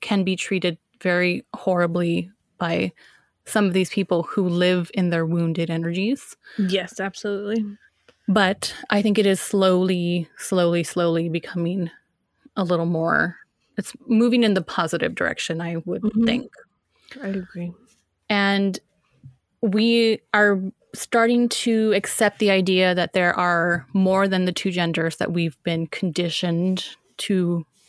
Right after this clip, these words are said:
Speaker 1: recognize.
Speaker 2: Mm-hmm.
Speaker 1: And that we're starting to realize that honoring both of these energies is more important.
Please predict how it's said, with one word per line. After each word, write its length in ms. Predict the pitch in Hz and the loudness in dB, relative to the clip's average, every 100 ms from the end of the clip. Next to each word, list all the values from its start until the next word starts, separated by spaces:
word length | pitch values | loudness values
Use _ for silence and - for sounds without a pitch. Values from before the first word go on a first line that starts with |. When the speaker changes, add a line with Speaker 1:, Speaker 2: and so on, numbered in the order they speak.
| _ | _
Speaker 1:
recognize. 880 | 190 175 - 160 165 - - 202 - - - | 0 0 -2 -6 -6 -4 -6 -6 -12 -16 -6
Speaker 2:
Mm-hmm. 440 | 233 202 202 180 202 | -2 0 0 0 0
Speaker 1:
And 120 | 185 180 | 0 0
that 280 | 170 170 - - - - - | -2 -2 -8 -20 -20 -12 -2
we're 420 | 185 180 170 185 214 - _ _ _ _ _ - | 2 4 2 -2 -14 -20 _ _ _ _ _ -8
starting 340 | - 233 240 | 0 2 2
to 120 | 226 | 2
realize 500 | 214 214 208 208 208 | 2 2 2 0 -2
that 200 | - 175 - | -2 -4 0
honoring 640 | 185 190 214 214 226 214 | 2 4 2 2 2 2
both 280 | 170 180 185 | 2 0 0
of 120 | 202 | -2
these 180 | 196 208 | -2 -2
energies 480 | 208 214 220 233 240 | 0 0 0 0 0
is 160 | 196 180 | -2 -2
more 300 | 180 175 165 | 0 0 -2
important. 840 | 170 - 160 - - 247 - | -4 -6 -6 -4 -6 -8 -12